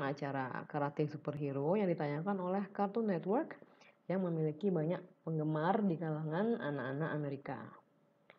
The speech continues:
Saat serial ini ditayangkan di Jepang, serial ini gagal total. Untuk dapat meningkatkan daya tarik dari serial ini,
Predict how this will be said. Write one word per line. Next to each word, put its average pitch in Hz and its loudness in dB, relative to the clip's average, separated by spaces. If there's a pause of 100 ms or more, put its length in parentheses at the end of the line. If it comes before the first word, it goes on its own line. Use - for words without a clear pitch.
(360)
Saat 127 0
serial 160 2
ini 156 0
ditayangkan 165 0
di 185 2
Jepang, 156 -2 (460)
serial 143 0
ini 190 2
gagal 143 2
total. 131 -2 (2000)
Untuk 214 2
dapat 240 0
meningkatkan 208 2
daya 180 8
tarik 175 4
dari 160 2
serial 147 0
ini, 160 -4